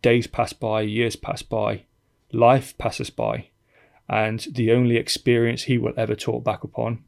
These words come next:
is the thing that restricted him the most, which was going through this breakdown. Instead, I lent into it, and this is what I would encourage you to do.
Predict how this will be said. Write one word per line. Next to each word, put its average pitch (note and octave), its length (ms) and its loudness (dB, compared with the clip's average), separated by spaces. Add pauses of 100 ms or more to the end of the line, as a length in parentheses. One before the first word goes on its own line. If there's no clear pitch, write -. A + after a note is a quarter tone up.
(320)
is A#2+ 440 4 (640)
the - 60 -6
thing A#2+ 360 -2
that - 140 -6
restricted - 460 -8
him G#2+ 100 -2
the G#2+ 60 -4
most, - 500 -8 (420)
which - 200 -6
was A2 140 -6
going A#2+ 320 2
through B2 380 0
this A2 120 -4
breakdown. A#2 580 -6 (580)
Instead, B2+ 400 2
I A#2 120 6
lent A#2 380 2
into A2 300 -4
it, - 180 -6 (560)
and A2+ 300 -6
this B2+ 180 0
is C3 100 -2
what C#3+ 120 4
I A#2+ 80 6
would A#2 120 2
encourage A2 440 -4
you A2 60 -6
to - 100 -8
do. A#2 240 -4